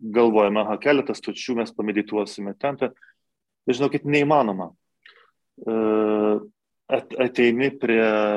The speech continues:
prie tų tragedijos vietų, stovi ir, ir, ir verki ir, ir tiek.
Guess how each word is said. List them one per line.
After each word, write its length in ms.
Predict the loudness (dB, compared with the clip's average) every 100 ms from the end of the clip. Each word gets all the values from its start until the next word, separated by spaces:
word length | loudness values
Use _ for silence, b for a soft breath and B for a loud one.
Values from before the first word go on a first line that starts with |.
| -4
prie 300 | -4 -2 -4
tų 220 | -2 -2 -2 -8
tragedijos 560 | _ -4 -2 -2 -2 -6
vietų, 400 | -8 -8 -6 -6 -8 _ _
stovi 520 | -18 -4 0 0 0 -6 -6
ir, 180 | -8 -8
ir, 180 | -4 -2 0
ir 180 | 0 0
verki 420 | -2 -2 -4 -4 -4
ir, 280 | -4 -8 -6
ir 180 | -8 -10
tiek. 260 | -12 -12